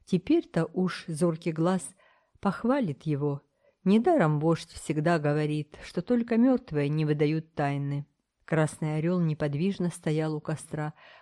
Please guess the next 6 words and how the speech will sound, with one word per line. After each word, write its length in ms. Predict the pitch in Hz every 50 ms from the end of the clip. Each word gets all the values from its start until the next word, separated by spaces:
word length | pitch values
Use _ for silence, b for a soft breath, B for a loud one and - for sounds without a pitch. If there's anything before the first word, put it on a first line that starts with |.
| -
повторял 480 | - 170 170 - - 220 262 294 285 269
про 180 | - 196 180 175
себя 500 | - - - 175 147 156 185 214 208 b b b b b b _
условное 680 | 180 170 - - - 175 196 220 226 214 208 202 190 190
значение 680 | 185 - 156 156 - - - 175 170 170 170 165 165
знаков. 580 | 160 - - 147 147 147 139 - - 156 151